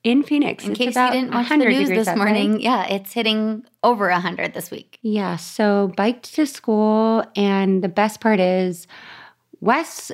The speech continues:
Speaker 1: crashed and burned on his phone trying to film Caden today.
Speaker 2: On his phone?
Speaker 1: Well,
Speaker 2: On his bike.
Speaker 1: he was on his bike trying to film Caden, and he was clipped in, and he flew over the handlebars.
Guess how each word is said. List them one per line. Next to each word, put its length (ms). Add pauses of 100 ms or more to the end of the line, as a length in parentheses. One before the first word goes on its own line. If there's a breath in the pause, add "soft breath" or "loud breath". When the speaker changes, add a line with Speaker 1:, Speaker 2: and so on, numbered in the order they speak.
Speaker 1:
crashed 380
and 160
burned 420
on 300
his 180
phone 460 (240)
trying 440
to 260
film 320
Caden 300
today. 480
Speaker 2:
On 80
his 160
phone? 320 (440)
Speaker 1:
Well, 360
Speaker 2:
On 120
his 120
bike. 320 (200)
Speaker 1:
he 120
was 240
on 120
his 140
bike 460
trying 240
to 40
film 240
Caden, 480 (360 loud breath)
and 120
he 120
was 120
clipped 320
in, 300 (140)
and 120
he 520 (280)
flew 480 (100)
over 260
the 80
handlebars. 720